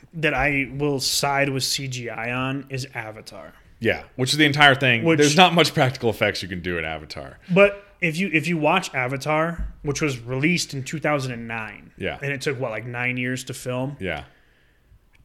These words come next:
Speaker 1: Two thousand and nine C G I compared to twenty twenty C G I is gonna be night and day different.
Speaker 2: Oh, yeah, hands down.
Speaker 1: But
Speaker 2: So
Speaker 1: you
Speaker 2: the
Speaker 1: watch
Speaker 2: next
Speaker 1: A-,
Speaker 2: Avatar that comes out is gonna
Speaker 1: which was
Speaker 2: look
Speaker 1: supposed to be released this year.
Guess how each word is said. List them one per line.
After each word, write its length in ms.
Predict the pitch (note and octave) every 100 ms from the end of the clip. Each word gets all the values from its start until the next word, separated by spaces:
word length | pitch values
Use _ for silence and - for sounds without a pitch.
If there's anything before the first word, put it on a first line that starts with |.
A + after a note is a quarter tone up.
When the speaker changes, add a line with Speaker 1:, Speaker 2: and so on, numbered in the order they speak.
| _ _ _
Speaker 1:
Two 160 | - G#3+
thousand 240 | B3 G#3+
and 120 | D#3 C3+
nine 300 | A#2+ C#3 D3+
C 220 | - F3
G 200 | D#3+ E3
I 300 | E3 F3 F3
compared 440 | - D3 D3 C#3
to 260 | C3+ B2+ A#2 -
twenty 400 | - - C#3+ B2+
twenty 440 | - - A#2+ B2+
C 220 | C3 E3
G 200 | D#3 D#3+
I 340 | D#3+ E3 F3+ F3+ - _ _ -
is 120 | C3
gonna 200 | D3+ C#3+
be 180 | C#3+ C3+
night 340 | A#2+ B2+ C#3+
and 160 | C#3+ B2+
day 180 | A#2+
different. 440 | A2 G#2+ - - _ -
Speaker 2:
Oh, 160 | G#2+
yeah, 300 | F2 D#2+ D2 D2 _
hands 220 | G#2 F2
down. 220 | D#2 C#2 - - -
Speaker 1:
But 160 | C#3 D3+
Speaker 2:
So 80 |
Speaker 1:
you 60 | D3
Speaker 2:
the 100 | C#3+
Speaker 1:
watch 80 | E3+
Speaker 2:
next 220 | E3+ -
Speaker 1:
A-, 60 | C3+
Speaker 2:
Avatar 400 | B2 A#2 B2+ G#2+
that 100 | F#2+
comes 220 | A2 F#2+
out 180 | F#2 F2+
is 60 |
gonna 180 | G#2 F2+
Speaker 1:
which 120 | D#3 E3+
was 20 |
Speaker 2:
look 80 | C#3+
Speaker 1:
supposed 280 | D3 F3
to 60 | F3
be 60 | D#3+
released 340 | C#3+ C3+ -
this 180 | A#2 A#2+
year. 140 | G2+